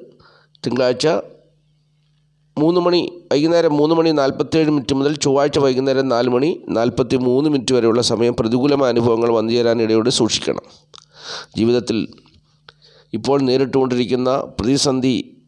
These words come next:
ഒരുപക്ഷെ ഒരു വിഷയമായി മാറുവാൻ സാധ്യതയുണ്ട്. അല്ലെങ്കിൽ പുതിയ തരത്തിലുള്ള ഏതെങ്കിലും പ്രതികൂലമായ അനുഭവങ്ങൾ വന്നു ചേരാൻ സാധ്യതയുണ്ട്. സ്നേഹിതർ ശത്രുക്കളാകാം, ബന്ധുക്കൾ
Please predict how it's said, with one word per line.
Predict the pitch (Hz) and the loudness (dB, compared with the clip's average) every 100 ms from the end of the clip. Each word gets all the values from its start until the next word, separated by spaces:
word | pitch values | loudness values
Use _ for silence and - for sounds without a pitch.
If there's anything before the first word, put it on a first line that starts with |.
| _ | _
ഒരുപക്ഷെ | 120 127 123 135 | 0 2 2 2
ഒരു | 120 | 2
വിഷയമായി | 127 113 147 139 131 123 | 2 2 2 2 2 0
മാറുവാൻ | 120 110 117 120 | 0 2 2 0
സാധ്യതയുണ്ട്. | 117 110 107 117 117 110 120 240 247 - - - - - | 0 -2 0 2 2 0 -2 -4 -10 -20 -20 -20 -20 -6
അല്ലെങ്കിൽ | 135 156 156 | -2 0 -2
പുതിയ | - 143 180 | -2 -2 0
തരത്തിലുള്ള | 175 147 151 147 151 | 0 0 0 2 4
ഏതെങ്കിലും | 147 143 147 143 131 | 2 2 0 0 0
പ്രതികൂലമായ | 127 143 143 143 | 0 2 2 2
അനുഭവങ്ങൾ | 131 131 131 123 | 2 2 2 0
വന്നു | 123 131 | 0 0
ചേരാൻ | 123 123 | 0 0
സാധ്യതയുണ്ട്. | 123 110 113 123 117 143 - - - - - | 0 0 2 0 0 -2 -6 -12 -20 -20 -10
സ്നേഹിതർ | - 123 123 135 123 | -6 0 0 2 0
ശത്രുക്കളാകാം, | 123 117 120 117 123 123 123 131 - - _ _ 101 | 0 -2 -2 0 0 0 0 -2 -4 -16 _ _ -2
ബന്ധുക്കൾ | 113 135 - 131 104 | 0 -2 0 0 0